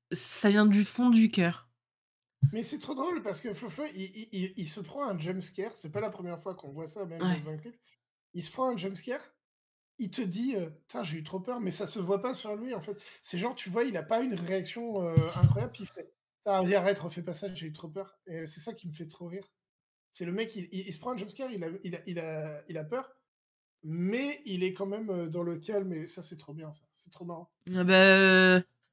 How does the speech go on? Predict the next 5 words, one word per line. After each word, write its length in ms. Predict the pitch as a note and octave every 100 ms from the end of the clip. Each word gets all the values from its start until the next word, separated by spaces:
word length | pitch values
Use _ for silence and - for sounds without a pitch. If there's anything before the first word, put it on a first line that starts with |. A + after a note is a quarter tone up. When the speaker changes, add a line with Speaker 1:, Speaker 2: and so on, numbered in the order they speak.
| _ _
Speaker 1:
oui. 300 | A3+ B3 A#3 _ _ - _ _
Et 100 | G3+
puis, 240 | G3 A#3+ A#3+
euh, 380 | A#3 A#3 A#3 A3+ - _ _ _ _ _ _ _ _ _ _ _ _ _ _ _ _ _ -
<coughs> 440 | - - - _